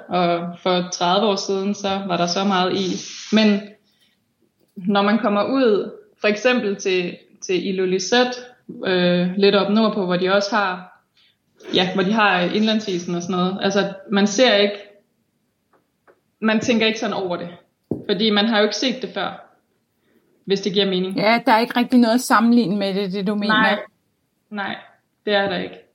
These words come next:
Speaker 1: Øh, men altså, dem, der bor for eksempel i Ilulissat, de kan da godt sige, at, altså, som har boet der i tredive,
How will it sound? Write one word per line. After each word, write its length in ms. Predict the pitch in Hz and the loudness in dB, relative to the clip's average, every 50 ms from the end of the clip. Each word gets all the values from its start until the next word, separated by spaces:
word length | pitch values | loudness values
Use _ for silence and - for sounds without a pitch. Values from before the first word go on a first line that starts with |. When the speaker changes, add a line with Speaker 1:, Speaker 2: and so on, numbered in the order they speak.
| _ _ _ _ _ _ _ - | _ _ _ _ _ _ _ -8
Speaker 1:
Øh, 500 | 185 185 185 180 180 180 180 180 185 175 180 - _ _ _ _ _ _ _ _ _ _ - | -6 -4 -4 -4 -4 -4 -4 -6 -8 -10 -12 -16 _ _ _ _ _ _ _ _ _ _ 0
men 140 | 214 220 220 | 2 4 4
altså, 240 | 220 220 226 240 226 233 | 4 2 2 0 2 2
dem, 160 | 247 254 262 | 2 2 2
der 180 | 269 262 233 | 2 0 0
bor 220 | - 311 302 247 220 | 2 2 2 2 2
for 80 | 226 208 | -2 -6
eksempel 340 | 196 - 226 214 208 190 190 | -8 -8 -8 -8 -8 -8 -8
i 180 | 185 160 180 | -8 -8 -8
Ilulissat, 520 | 202 190 185 185 185 185 - - 220 233 226 - - | -8 -8 -8 -8 -8 -8 -6 -6 -6 -6 -6 -4 0
de 120 | 262 302 | 0 0
kan 200 | 294 294 262 233 | 0 0 0 0
da 60 | 208 190 | 0 0
godt 300 | - 214 226 226 226 - | 0 0 -2 -2 -2 -6
sige, 480 | - - 240 247 262 254 247 247 202 | -6 -4 -2 0 0 0 0 -2 -2
at, 340 | 185 175 180 - - - - - - | -2 -2 -4 -4 -10 -16 -14 -6 -2
altså, 280 | 202 190 196 190 180 180 180 | 0 0 2 0 0 -2 -2
som 160 | - - 196 | 0 2 2
har 340 | 202 214 190 175 180 - - - | 2 2 2 0 -2 -6 -2 2
boet 240 | 262 262 240 196 | 4 4 4 4
der 100 | 185 170 | 4 2
i 120 | 175 170 170 | 0 0 -2
tredive, 340 | - - 185 190 202 196 | -4 -4 -2 -2 -2 -4